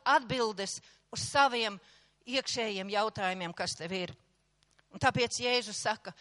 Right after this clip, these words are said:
es esmu dzīvības maize. Kas pie manis nāks, tas nesalks, un tam neslāps, kas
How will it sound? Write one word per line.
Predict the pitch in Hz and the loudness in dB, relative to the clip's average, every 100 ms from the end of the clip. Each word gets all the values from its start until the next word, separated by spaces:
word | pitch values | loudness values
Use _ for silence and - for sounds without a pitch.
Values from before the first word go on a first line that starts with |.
| - _ 254 | -20 _ 6
es | 277 311 - - - - | 6 6 2 -4 -14 -2
esmu | 220 240 247 - 233 226 _ | 4 4 2 -6 -8 -10 _
dzīvības | 165 254 254 226 233 233 - | -8 -6 -4 -6 -6 -6 -6
maize. | 196 226 233 226 175 180 - - - | 4 4 4 2 -4 -10 -12 -14 2
Kas | 302 - | 2 2
pie | 302 | 2
manis | 277 277 294 330 311 | 4 6 6 6 0
nāks, | 302 311 311 | 2 4 4
tas | - 294 - | 0 -2 -2
nesalks, | 269 320 - 247 214 - - - - - | 0 0 0 0 0 -2 -14 -16 -20 -6
un | 269 262 | -4 2
tam | 320 294 277 269 | 6 6 6 4
neslāps, | 320 - 277 254 208 - | 4 4 2 6 6 4
kas | 233 | -6